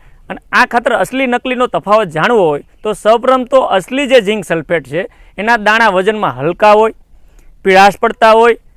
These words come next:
સફેદ કલર જેવા હોય અને બારીક કણ જેવા આકારના હોય. આ એટલી ઓળખના આધારે આપણે ઓળખી શકીએ આ ઝીંક સલ્ફેટ અસલી છે.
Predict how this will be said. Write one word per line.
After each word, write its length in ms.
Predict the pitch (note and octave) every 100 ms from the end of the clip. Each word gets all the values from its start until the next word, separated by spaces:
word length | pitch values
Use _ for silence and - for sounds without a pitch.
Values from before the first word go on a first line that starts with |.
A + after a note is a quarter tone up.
| _ - - -
સફેદ 400 | - F3+ - A3
કલર 320 | A#3 A#3 A3+ G#3
જેવા 280 | F#3+ A3
હોય 280 | A3 A3+ A#3 - _
અને 180 | - G#3+
બારીક 680 | D#3+ D3+ D#3 F#3 A#3+ C4+ C4+ - _ -
કણ 220 | C4+ C#4+
જેવા 240 | A3+ A3
આકારના 420 | F#3 F#3 F3+ E3+
હોય. 300 | D#3 G3 F3 C#3 _ - -
આ 300 | D#3+ G#3+ C4
એટલી 180 | B3
ઓળખના 380 | B3 A3+ A3+ G#3+
આધારે 180 | G#3 G3+
આપણે 140 | F#3+
ઓળખી 300 | G3 G#3+ A3
શકીએ 260 | F#3+ G3 F#3
આ 120 | F#3
ઝીંક 280 | E3 E3 F#3
સલ્ફેટ 420 | - D3+ F#3+ A3+
અસલી 540 | - - F3 - D3+ A#2+
છે. 180 | -